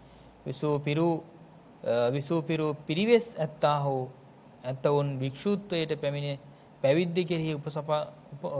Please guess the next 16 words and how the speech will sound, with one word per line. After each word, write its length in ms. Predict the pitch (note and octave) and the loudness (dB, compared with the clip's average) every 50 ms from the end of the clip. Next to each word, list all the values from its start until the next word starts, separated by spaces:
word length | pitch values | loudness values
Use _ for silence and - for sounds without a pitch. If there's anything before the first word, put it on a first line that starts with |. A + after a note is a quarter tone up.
| C3+ B2+ | 0 -2
උපසපන් 560 | B2+ - E3+ E3 - F#3 E3+ F#3 E3+ D3+ D3 C#3+ | 0 -2 -2 0 0 0 2 0 0 0 -2 -4
කෙරෙහි, 340 | - C#3 C3 C3+ C3+ C#3 C#3+ - - - | -4 -4 -4 -4 -4 -6 -8 -12 -16 -10
කෙරෙද්ද 440 | - D3 C#3 C#3 C#3+ C#3 C#3 C#3 C#3+ C#3 C#3 - - - - - - - - - - - - - - - | -6 -4 -2 -2 -2 -4 -2 0 0 0 0 -2 -8 -20 -20 -20 -20 -20 -20 -20 -20 -20 -20 -20 -12 -6
මම 300 | C3+ C3 C#3 D3 D#3+ F3 F#3 F#3 F#3 F3+ | 0 4 4 4 6 6 4 4 2 -2
සිව්මසක් 680 | D#3+ - - - D#3+ F3 G3+ G#3 A3 G#3+ G#3 - A#3 A#3+ A#3 | -6 -10 -4 0 2 2 2 4 2 2 2 2 0 -2 -2
පිරි-, 400 | - - D#3+ D3 D3 C#3+ D3 D3+ - - - - - - C#3 | -4 -4 -4 -2 -2 -4 -4 -8 -10 -16 -20 -20 -16 -16 -14
සිව්මසක් 640 | C3 - - E3 F3+ F3+ F3 E3+ E3+ - E3+ E3 - - - - - - - - - - - | -10 -4 -2 -2 0 0 0 0 0 0 0 0 -2 -8 -18 -20 -20 -20 -20 -20 -20 -20 -4
පිරිවෙසෙන් 580 | - E3+ E3+ F#3+ F#3+ F3+ D#3+ - - D#3+ D3 | 0 2 4 6 6 6 4 4 0 -2 0
නෙමි. 340 | C#3+ C#3 D3 D3+ C#3 A#2+ - - - - - - - - - - - - - - - - - - - - - - - - - - - - - - - - | 0 0 0 0 -2 -2 -4 -8 -14 -18 -20 -20 -20 -20 -20 -20 -20 -20 -20 -20 -20 -20 -20 -20 -20 -20 -20 -20 -20 -20 -20 -20 -20 -20 -20 -20 -20 -16
සිව්වස 440 | - - F#3+ F#3+ G3+ G#3+ A3 A3 G#3+ | -4 0 2 4 8 8 8 8 8
ඇවෑමෙන් 520 | A3 F#3+ E3+ E3 E3+ F#3 G#3 A3 A3+ A3 F#3 | 6 6 8 8 8 6 6 4 2 0 0
සතුටු 340 | - F3 E3 - F#3+ F#3+ | 0 0 0 0 0 -2
සිත් 260 | F#3 G3 G3 F#3+ G3+ G#3+ | -2 -2 -2 -2 0 -2
ඇති 160 | G3+ G3 G3+ | -2 0 0
භික්ෂූහු 640 | E3+ D#3+ D#3 D#3 - G3 F#3+ G3 F#3 F#3 G3+ G3+ F3+ | -2 -2 -2 -4 -4 -2 -2 0 0 0 0 0 0
විසූ 400 | E3 D#3 - F#3+ F#3+ G3+ G3+ | -2 -2 -2 -2 -2 -2 -4